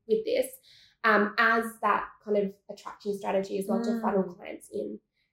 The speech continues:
Speaker 1: Um, so perhaps, um, launching ads to it once that's all
Speaker 2: It's all
Speaker 1: validated.
Speaker 2: ready. Yeah.
Speaker 1: Um, but through a challenge and then nurturing them through my email list, Instagram,
Speaker 2: Yeah.
Speaker 1: even the podcast. I would say that this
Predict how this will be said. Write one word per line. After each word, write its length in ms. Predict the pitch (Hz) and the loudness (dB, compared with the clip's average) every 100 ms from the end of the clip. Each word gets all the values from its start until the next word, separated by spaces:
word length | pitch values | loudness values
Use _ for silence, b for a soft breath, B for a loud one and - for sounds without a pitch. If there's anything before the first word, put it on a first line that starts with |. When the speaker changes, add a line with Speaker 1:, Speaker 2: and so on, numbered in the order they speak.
| _ | _
Speaker 1:
Um, 260 | 208 190 196 | 4 4 2
so 140 | 202 | -2
perhaps, 600 | 196 - - - - - - _ _ _ _ _ | -6 -8 -10 -10 -16 -18 -20 _ _ _ _ _
um, 360 | 98 98 101 104 | -6 -6 -8 -6
launching 300 | 101 - - | -4 -4 -6
ads 260 | 110 214 - | -6 -6 -4
to 140 | 190 | -2
it 100 | - | -2
once 320 | 107 - - _ - | -4 -12 -20 _ -20
that's 180 | - 214 | -6 -4
all 40 | |
Speaker 2:
It's 80 | 190 | 0
all 80 | 220 214 | 0 2
Speaker 1:
validated. 260 | - 294 | 4 4
Speaker 2:
ready. 200 | 440 - _ | 2 0 _
Yeah. 160 | 359 - | 0 4
Speaker 1:
Um, 200 | 226 220 | 6 6
but 100 | 220 | 4
through 120 | 240 | 2
a 80 | 220 | 0
challenge 440 | 226 294 285 285 285 | 2 0 0 0 0
and 160 | 226 220 | 2 4
then 160 | 214 | 4
nurturing 420 | 196 196 - 208 208 | 2 0 -2 0 2
them 140 | 208 | 0
through 200 | - 196 | -2 -4
my 160 | 190 196 | -4 -4
email 260 | 190 196 196 | -6 -4 -4
list, 440 | 190 - - - _ _ _ _ 190 | -8 -10 -20 -20 _ _ _ _ -10
Instagram, 340 | 202 - 160 165 165 | -10 -12 -6 -2 0
Speaker 2:
Yeah. 180 | 151 - | 0 0
Speaker 1:
even 200 | 330 403 | 2 4
the 80 | 403 302 | 2 0
podcast. 320 | 302 262 - | -6 -8 -4
I 80 | 254 | -4
would 120 | 285 | -2
say 220 | - 285 | -2 -2
that 140 | 339 349 | -2 -4
this 120 | 240 | -10